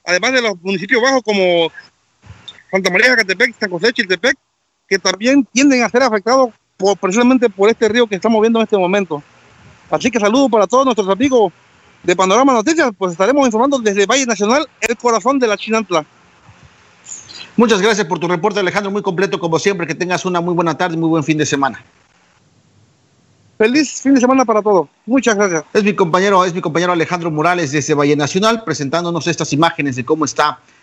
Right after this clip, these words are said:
Speaker 2: el río Valle Nacional luego de esta creciente que tuvo por las lluvias que se han,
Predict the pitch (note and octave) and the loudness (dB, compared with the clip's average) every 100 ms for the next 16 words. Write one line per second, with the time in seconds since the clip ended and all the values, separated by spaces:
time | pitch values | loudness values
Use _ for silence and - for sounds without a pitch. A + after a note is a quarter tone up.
0 | _ - D#3 D#3+ C#3 C3 C3+ D#3+ D#3 C3 | _ 0 2 2 0 -2 2 4 4 2
1 | C3+ C3 B2 D3+ E3+ D3+ D3 C#3+ - C#3 | 0 0 0 0 2 2 0 0 0 -2
2 | - B2+ - D#3 C3 A#2+ A#2 D3 C#3+ - | 0 -4 0 -2 0 -2 0 2 0 0
3 | A#2 A2+ C#3+ - A2+ B2+ | -4 -2 -2 -2 -2 -2